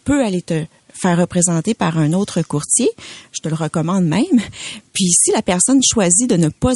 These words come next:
être représentée, c'est correct. L'acheteur peut ne pas être représenté comme le vendeur pourrait ne pas être représenté, mais il a cette information-là. Puis à partir de ce moment-là, il va savoir qu'il a le droit à ce qu'on appelle le traitement équitable. C'est ce qui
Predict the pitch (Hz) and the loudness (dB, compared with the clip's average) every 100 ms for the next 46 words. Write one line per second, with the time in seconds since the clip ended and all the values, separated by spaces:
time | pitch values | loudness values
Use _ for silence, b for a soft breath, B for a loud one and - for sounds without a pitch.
0 | 214 202 - 165 165 - 170 151 - 320 | 0 -2 -4 -4 -4 -2 0 0 -2 -4
1 | - - 185 175 170 - - 180 175 180 | -2 -2 -2 -4 -4 -10 -14 -8 -4 -2
2 | 247 262 - - 277 262 165 151 160 160 | -2 -4 -6 -2 0 0 -4 -4 -6 -6
3 | - 160 156 175 170 160 240 220 196 170 | -6 -4 -4 -2 -4 -4 -6 -2 0 0
4 | 180 156 196 208 - 170 190 190 156 160 | -2 -2 -4 -6 -6 -4 -2 -2 -2 -6
5 | - 160 - 156 - - 294 B B B | -6 -8 -4 -4 -4 -6 -8 B B B
6 | B - 165 - - 185 180 _ _ _ | B -2 -2 -2 0 0 0 _ _ _
7 | - 220 226 170 156 147 156 170 156 156 | 0 0 2 -2 -2 -6 -4 -4 -2 -2
8 | 160 131 143 339 B B 180 165 - 254 | -2 -2 -4 -6 B B -8 -8 -6 -4
9 | 220 190 156 165 185 233 175 185 160 214 | -4 -4 -6 -6 -6 -6 -4 -6 -4 -6
10 | - 190 170 147 156 190 196 - 170 160 | -6 -6 -6 -4 -2 0 0 0 -2 -2
11 | 214 202 160 - 175 196 208 - 185 - | -2 -2 -2 -4 -2 -2 -2 -2 -4 -4
12 | - 151 302 247 156 - | -6 -4 -2 -2 -2 -2